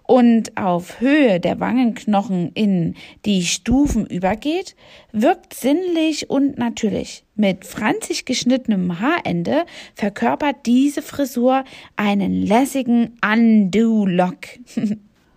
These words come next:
Und wer ganz leichtes Haar hat, so wie ich, der knetet einfach ein bisschen schaumfestiger ins Haar und hat schon wieder etwas mehr Griff. Und wer es glamourös mag, kann die Haare mit einem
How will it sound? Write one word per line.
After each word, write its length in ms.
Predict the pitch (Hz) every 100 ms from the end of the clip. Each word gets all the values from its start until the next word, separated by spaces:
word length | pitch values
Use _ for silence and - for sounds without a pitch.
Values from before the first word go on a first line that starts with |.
| _ -
Und 200 | 349 247
wer 100 | 233
ganz 400 | 196 185 - 196
leichtes 640 | 202 359 - - 175 -
Haar 300 | 185 180 170
hat, 200 | 196 208
so 160 | 233 190
wie 120 | -
ich, 380 | 220 311 453 - - - -
der 440 | 269 269 262 233 220
knetet 460 | - 277 294 226 -
einfach 360 | 269 247 220
ein 220 | 208 196
bisschen 500 | 185 294 294 - 190
schaumfestiger 840 | 175 - 226 262 262 262 247 247 247
ins 220 | 233 -
Haar 240 | 220 220 220 - - -
und 400 | 330 359 370 -
hat 200 | 180 -
schon 380 | - 233 226 214
wieder 320 | - 247 330 320 -
etwas 600 | 220 - 196 196 - 185
mehr 260 | 208 220 190
Griff. 460 | - 202 170 - - _ _ _ - - - -
Und 180 | 370 220
wer 340 | 233 214 202 - _
es 220 | 214 -
glamourös 720 | - 220 220 226 247 320 - 196
mag, 260 | 180 175
kann 240 | - 262 294
die 180 | 294
Haare 440 | 247 269 262 220 262
mit 200 | 311 320
einem 300 | 311 311